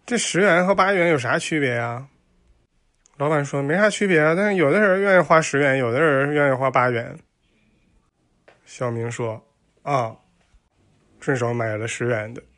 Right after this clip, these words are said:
他觉得贵的就是好。一直以来，父母都教导小明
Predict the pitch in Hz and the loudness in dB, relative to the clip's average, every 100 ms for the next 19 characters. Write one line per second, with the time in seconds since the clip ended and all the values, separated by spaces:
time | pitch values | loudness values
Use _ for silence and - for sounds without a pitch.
0 | _ _ _ _ - 135 123 113 113 120 | _ _ _ _ -4 -2 -2 -2 -2 -2
1 | 120 113 117 - - 139 117 110 120 101 | -2 -4 -10 -14 0 0 0 -2 -4 -6
2 | 95 - _ _ _ _ _ _ _ _ | -12 -18 _ _ _ _ _ _ _ _
3 | _ _ _ _ _ _ _ _ _ _ | _ _ _ _ _ _ _ _ _ _
4 | _ _ 143 131 131 127 123 117 117 113 | _ _ -10 -8 -8 -8 -8 -8 -8 -8
5 | 120 127 127 131 - _ _ _ _ _ | -8 -8 -10 -14 -20 _ _ _ _ _
6 | _ _ _ _ - 262 175 147 120 120 | _ _ _ _ -4 0 0 -2 -4 -2
7 | 139 160 170 175 165 170 165 175 156 127 | -2 0 -2 -6 -2 -2 -2 -2 -2 -2
8 | 113 104 - 113 104 104 104 107 127 | -8 -8 -8 -8 -10 -12 -12 -14 -16